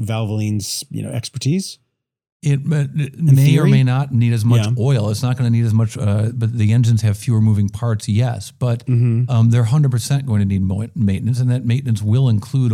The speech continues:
Speaker 2: oil, uh, of some, of, in some way. You know, who knows what an engine's gonna look like in ten years. But, uh, these cars are a lot heavier.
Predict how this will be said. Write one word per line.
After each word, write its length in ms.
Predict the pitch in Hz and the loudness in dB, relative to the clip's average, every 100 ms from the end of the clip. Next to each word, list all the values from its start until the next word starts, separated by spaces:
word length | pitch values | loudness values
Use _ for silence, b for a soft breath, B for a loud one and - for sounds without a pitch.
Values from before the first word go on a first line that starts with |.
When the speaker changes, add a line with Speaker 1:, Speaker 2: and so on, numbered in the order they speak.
| - | -2
Speaker 2:
oil, 500 | 131 127 95 101 b b b _ - | -2 -2 -2 -6 b b b _ -2
uh, 20 | 98 101 | 0 0
of 140 | 104 | -4
some, 280 | - 123 131 - | -2 0 0 0
of, 320 | 127 104 113 - | -2 -2 -4 -4
in 200 | 107 101 | -2 -2
some 260 | 120 127 | 0 0
way. 200 | 90 90 | 0 -2
You 60 | 107 | -2
know, 100 | 95 | 0
who 100 | 107 | 0
knows 160 | 107 98 | 0 0
what 100 | 104 | -2
an 80 | 95 | 0
engine's 320 | 101 95 98 | 0 0 -2
gonna 160 | 107 95 | -2 -2
look 200 | 104 - | -4 -4
like 180 | 101 | -6
in 100 | 98 | -6
ten 240 | 92 104 92 | -4 -2 2
years. 380 | 123 120 110 b b b _ _ _ _ | 2 0 -4 b b b _ _ _ _
But, 260 | 135 123 - | -2 -2 -2
uh, 320 | 131 113 113 123 | -2 0 0 0
these 220 | 131 143 | 0 0
cars 320 | - 185 131 | -2 0 0
are 60 | 120 | 0
a 40 | |
lot 240 | 110 131 135 | 0 -2 -4
heavier. 460 | - 98 92 80 | -4 -4 -6 -12